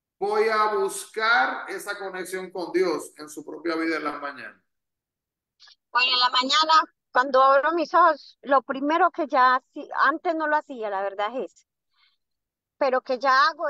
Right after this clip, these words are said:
Speaker 2: es que me siento en la cama y digo, "Gracias, Dios. Gracias, gracias por un día más de vida". Ya. Ya luego, pues, durante el día,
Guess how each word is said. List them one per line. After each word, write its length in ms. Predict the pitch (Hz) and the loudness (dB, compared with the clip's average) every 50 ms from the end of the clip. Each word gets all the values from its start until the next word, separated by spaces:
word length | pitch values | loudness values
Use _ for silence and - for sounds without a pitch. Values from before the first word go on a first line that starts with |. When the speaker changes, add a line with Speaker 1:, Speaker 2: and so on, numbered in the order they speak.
| 277 262 247 | -4 -6 -8
Speaker 2:
es 180 | - _ _ _ | -10 _ _ _
que 100 | - 285 - - - _ | -8 -6 -6 -6 -8 _
me 260 | - 277 302 269 262 254 | -10 -8 -6 -6 -6 -6
siento 320 | - - 285 285 269 320 | -6 -6 -6 -4 -4 -2
en 60 | 311 | 0
la 100 | 330 311 | 0 0
cama 260 | - 330 302 294 277 | 0 0 -2 0 0
y 40 | 269 | -2
digo, 260 | 269 233 240 - - - _ _ _ _ _ _ _ _ _ | -2 -2 -2 -4 -4 -6 _ _ _ _ _ _ _ _ _
"Gracias, 500 | - 247 254 254 254 - - 202 190 196 | 0 2 2 2 2 0 -6 -12 -12 -12
Dios. 420 | - 214 190 160 - - - - _ _ _ _ _ _ _ _ _ _ _ _ _ _ _ _ _ - | -14 -14 -14 -14 -14 -18 -20 -20 _ _ _ _ _ _ _ _ _ _ _ _ _ _ _ _ _ -6
Gracias, 560 | 202 214 233 233 214 - - - 175 170 - - | 0 2 4 4 4 2 -2 -8 -12 -12 -12 -4
gracias 360 | 214 226 233 233 - 262 262 | 0 0 0 2 0 -2 -4
por 180 | - - 269 226 | -2 -2 -2 -2
un 100 | 220 220 196 | -2 -2 0
día 180 | 226 226 233 240 | 2 2 4 4
más 260 | 254 233 247 - _ | 4 2 2 2 _
de 140 | - 240 240 | 0 2 2
vida". 260 | 269 214 180 180 160 - _ _ _ _ | 2 0 0 0 -2 -4 _ _ _ _
Ya. 340 | - - 233 233 190 170 - _ _ _ _ _ _ _ _ _ _ _ _ _ _ _ _ _ _ _ _ _ _ - | -4 2 4 4 4 2 0 _ _ _ _ _ _ _ _ _ _ _ _ _ _ _ _ _ _ _ _ _ _ 2
Ya 180 | 262 262 247 254 | 4 4 4 4
luego, 440 | 269 254 277 302 330 349 - 403 359 | 4 4 4 4 4 2 2 0 0
pues, 440 | - 302 277 294 - _ _ _ _ _ _ _ _ _ _ _ _ _ - | 0 -2 -6 -6 -8 _ _ _ _ _ _ _ _ _ _ _ _ _ -8
durante 440 | 285 277 269 262 262 - - 269 | -4 0 0 0 0 -2 -4 -6
el 100 | 247 254 240 | -6 -6 -8
día, 340 | 285 311 349 403 392 349 | -10 -8 -2 0 0 0